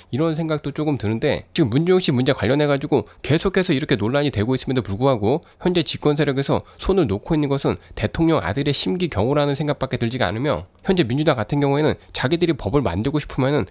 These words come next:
아무 때나 만들 수 있는 여건이 되기 때문에 예, 국민 세금으로 지원을 하는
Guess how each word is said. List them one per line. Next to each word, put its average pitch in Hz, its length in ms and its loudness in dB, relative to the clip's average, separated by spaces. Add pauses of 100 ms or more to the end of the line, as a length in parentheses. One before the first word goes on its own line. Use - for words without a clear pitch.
(100)
아무 117 280 0
때나 151 240 2
만들 110 260 -2
수 139 100 -4
있는 143 140 2
여건이 127 340 -2
되기 104 200 -4
때문에 123 420 -2 (300)
예, 117 40 2
국민 170 340 4
세금으로 175 420 0
지원을 139 400 0
하는 135 240 2